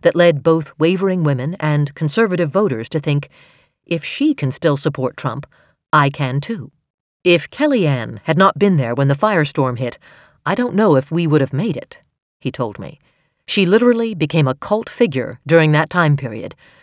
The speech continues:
just because of her relentless advocacy for Trump on T V." "The idea that she was merely a spokeswoman rather than a true campaign manager misses the point," Bannon said. "Communications was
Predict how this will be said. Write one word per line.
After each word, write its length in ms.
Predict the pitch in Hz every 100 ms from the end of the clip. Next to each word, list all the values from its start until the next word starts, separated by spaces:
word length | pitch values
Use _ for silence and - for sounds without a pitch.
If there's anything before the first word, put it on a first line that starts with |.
| _
just 340 | - 202 - -
because 280 | 156 180 160
of 80 |
her 100 | 160
relentless 560 | 143 131 156 214 196 202 -
advocacy 600 | 196 170 143 139 - 117
for 160 | - 135
Trump 400 | - 202 123 139
on 180 | 135
T 200 | 135 156
V." 400 | 135 165 107 - _ _ _ _ _ _ _ _ _ _
"The 140 | - 180
idea 480 | 196 175 226 127 143
that 160 | 170
she 140 | - 202
was 180 | 175
merely 340 | 165 220 247 240
a 80 | -
spokeswoman 800 | - 226 226 - 135 113 - - _ -
rather 280 | 185 185 175
than 160 | 151
a 40 | 131 -
true 180 | 202 170
campaign 540 | - 156 147 147 131
manager 420 | 147 170 139 120
misses 380 | 117 165 - 127
the 100 | -
point," 500 | - - 220 - - _ _
Bannon 320 | 151 127 110 110
said. 320 | - 85 - _ _ _ _ _ _ _
"Communications 840 | - 202 226 - 262 254 214 196 -
was 180 | 151